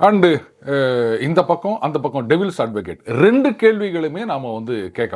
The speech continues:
போறோம். எதுக்காக இதெல்லாம் அப்படின்னு கேட்டீங்கன்னா, பண்டைய பாரத தேசத்துல பசங்களுக்கு சொல்லி கொடுக்கும்போது இந்த தர்க்க சாஸ்திரம்னு ஒண்ணு இருந்தது, லாஜிக் அப்படின்னு சொல்லுவாங்க. இதுதான் ரொம்ப ரொம்ப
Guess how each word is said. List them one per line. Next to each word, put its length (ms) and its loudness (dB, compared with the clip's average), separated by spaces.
போறோம். 220 -10
எதுக்காக 480 4
இதெல்லாம் 280 2
அப்படின்னு 260 -6
கேட்டீங்கன்னா, 380 -2
பண்டைய 360 4
பாரத 380 0
தேசத்துல 460 -8
பசங்களுக்கு 440 -4
சொல்லி 220 0
கொடுக்கும்போது 480 -2
இந்த 200 0
தர்க்க 320 4
சாஸ்திரம்னு 560 -4
ஒண்ணு 180 -8
இருந்தது, 280 -8
லாஜிக் 400 0
அப்படின்னு 400 -8
சொல்லுவாங்க. 480 -6
இதுதான் 340 6
ரொம்ப 220 0
ரொம்ப 160 0